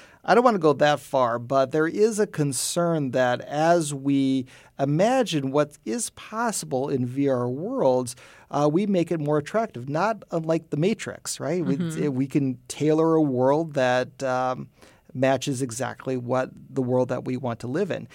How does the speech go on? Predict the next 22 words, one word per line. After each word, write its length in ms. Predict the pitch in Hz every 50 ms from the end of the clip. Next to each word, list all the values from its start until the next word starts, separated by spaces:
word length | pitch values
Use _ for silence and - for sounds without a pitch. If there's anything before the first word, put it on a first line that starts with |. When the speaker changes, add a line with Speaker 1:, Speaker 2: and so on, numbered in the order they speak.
| - - - -
Speaker 1:
Now, 60 | 180
that's 220 | 196 277 294 -
also 300 | 294 311 277 - 254 196
a 60 | 170 147
good 280 | - 147 143 135 -
thing. 400 | - - 262 269 214 - - 127
We 120 | 131 147 170
can 280 | 170 185 170 156 147
create 720 | 151 - - - - 165 160 156 160 175 190 214 208 175 -
worlds 680 | - 139 123 117 127 131 131 131 131 135 131 123 117 -
that 380 | - 131 127 123 127 - -
imagine 540 | - 127 131 139 143 147 156 160 147 151 147
possibilities 680 | - - 127 120 117 - 120 117 123 120 123 127 107 120
that 140 | 120 120
we 80 | 123 143 135
can 160 | - 127 127
bring 340 | 120 - 143 139 131 127 120
back 440 | 120 - 131 131 135 139 135 127 -
into 260 | 151 131 120 110 120
the 100 | 120 127
real 360 | 131 147 123 123 123 123 127
world. 480 | 127 135 170 180 151 120 - 64 - -